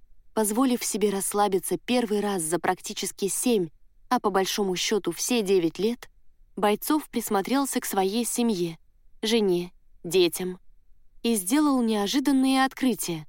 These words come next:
задумавшись о своей жизни вне работы. Главных открытий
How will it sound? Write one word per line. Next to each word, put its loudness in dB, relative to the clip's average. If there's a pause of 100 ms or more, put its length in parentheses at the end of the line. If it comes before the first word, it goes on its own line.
(460)
задумавшись 0
о 0
своей 2
жизни 0
вне 0
работы. -2 (880)
Главных 2
открытий 0